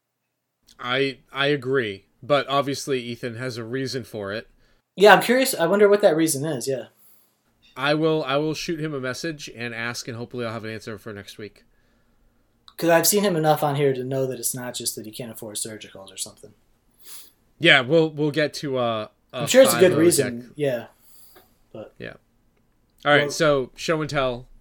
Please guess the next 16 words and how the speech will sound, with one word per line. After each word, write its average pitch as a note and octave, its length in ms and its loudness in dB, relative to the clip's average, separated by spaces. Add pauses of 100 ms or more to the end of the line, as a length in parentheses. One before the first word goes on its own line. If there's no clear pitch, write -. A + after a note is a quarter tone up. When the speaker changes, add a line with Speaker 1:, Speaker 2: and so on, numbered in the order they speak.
(200)
Speaker 1:
third C3+ 240 0
place, - 480 -6 (400)
main C3+ 200 0
deck C#3 180 0
Blood A#2+ 200 -2
Moon. G#2 260 -10 (1160)
Speaker 2:
Yeah. A#2+ 240 -14 (1080)
It's - 120 -10
fun. A#2 400 -12 (840)
Speaker 1:
Who C#3+ 100 -8
gives A#2 200 -4
a A2 40 -14
shit? A2 280 -8 (380)
Speaker 2:
Yep. - 240 -16 (1040)
Speaker 1:
This F#3 260 0
deck, - 400 -2